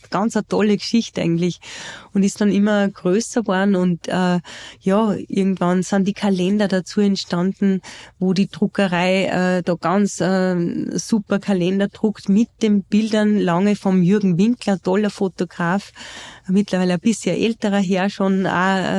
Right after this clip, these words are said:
äh, ein toller Bergsteiger. Und, ähm, und irgendwann ist dann die Idee entstanden, dass wir, der Kammerlander Hans, der Ralf, äh,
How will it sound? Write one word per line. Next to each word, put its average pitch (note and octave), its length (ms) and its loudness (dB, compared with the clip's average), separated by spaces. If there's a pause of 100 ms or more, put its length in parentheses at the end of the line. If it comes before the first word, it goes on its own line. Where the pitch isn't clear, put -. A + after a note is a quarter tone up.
äh, F3+ 40 -6 (420)
ein F#3 260 -2
toller G3 260 2
Bergsteiger. F3+ 840 0 (580)
Und, F#3+ 440 2
ähm, G3 420 2
und G3 200 2
irgendwann G3+ 640 2
ist - 240 -4
dann F#3 160 2
die F#3+ 120 -2
Idee F#3 200 0
entstanden, G3 540 0
dass F3+ 240 -2
wir, G#3 400 4
der E3+ 160 -4
Kammerlander F#3+ 600 0
Hans, F3+ 380 0
der E3+ 220 -4
Ralf, F3+ 420 -2
äh, F#3 460 0